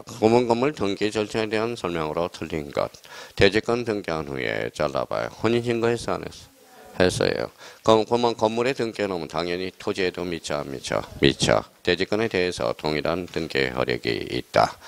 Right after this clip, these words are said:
여기 일 번은 집합 건물과 관련돼서 자주 출제되고요. 우리 민법과 관련돼서. 자, 이제 연습해요.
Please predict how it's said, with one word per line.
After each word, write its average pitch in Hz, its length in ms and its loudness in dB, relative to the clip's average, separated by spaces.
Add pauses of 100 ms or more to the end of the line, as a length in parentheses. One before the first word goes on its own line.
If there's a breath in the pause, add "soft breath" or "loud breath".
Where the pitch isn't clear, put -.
(300 loud breath)
여기 110 140 10
일 113 80 0
번은 127 220 4
집합 123 340 2
건물과 120 360 2
관련돼서 90 580 0
자주 76 360 -2
출제되고요. 65 1080 0
우리 76 260 -2 (180)
민법과 82 560 2
관련돼서. 67 600 -2
자, 98 180 8
이제 98 280 2
연습해요. 90 680 0